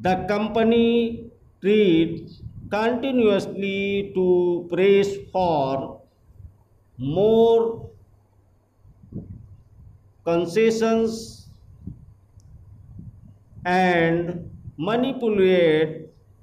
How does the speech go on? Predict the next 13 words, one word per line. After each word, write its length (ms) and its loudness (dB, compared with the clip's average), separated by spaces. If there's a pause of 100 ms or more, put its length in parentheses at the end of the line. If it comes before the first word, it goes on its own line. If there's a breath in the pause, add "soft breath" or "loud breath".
(1160)
existing 920 0 (560)
privilege। 680 -4 (2500)
कंपनी 1040 0
ज़्यादा 540 0
से 180 -2
ज़्यादा 360 0
रियायतें 1040 0 (240)
हासिल 640 -4
करने 760 0 (880)
और 360 0
पहले 440 4
से 200 2
मौजूद 840 -2